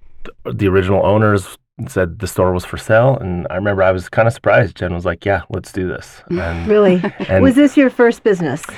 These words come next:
Speaker 1: No,
Speaker 2: No.
Speaker 1: this
Speaker 3: Okay.
Speaker 1: was, this was our second this was our second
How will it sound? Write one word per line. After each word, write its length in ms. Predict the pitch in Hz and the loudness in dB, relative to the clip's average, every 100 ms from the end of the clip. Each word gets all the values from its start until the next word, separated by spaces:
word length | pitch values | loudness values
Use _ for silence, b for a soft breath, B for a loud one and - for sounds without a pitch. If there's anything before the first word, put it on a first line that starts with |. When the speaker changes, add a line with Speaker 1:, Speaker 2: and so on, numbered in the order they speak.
| B B | B B
Speaker 1:
No, 420 | 202 110 117 113 | 0 4 8 8
Speaker 2:
No. 0 | |
Speaker 1:
this 140 | 123 - | 6 4
Speaker 3:
Okay. 100 | 131 120 | 4 4
Speaker 1:
was, 180 | - - | 0 -2
this 220 | 123 127 | -2 2
was 100 | 127 | 2
our 120 | 113 | 2
second 500 | - 110 92 95 92 - _ _ | 2 0 0 0 -2 -4 _ _
this 240 | 117 117 120 | -4 0 2
was 120 | 120 | 2
our 100 | 104 | 2
second 520 | - 90 101 92 - | 0 0 0 -2 -4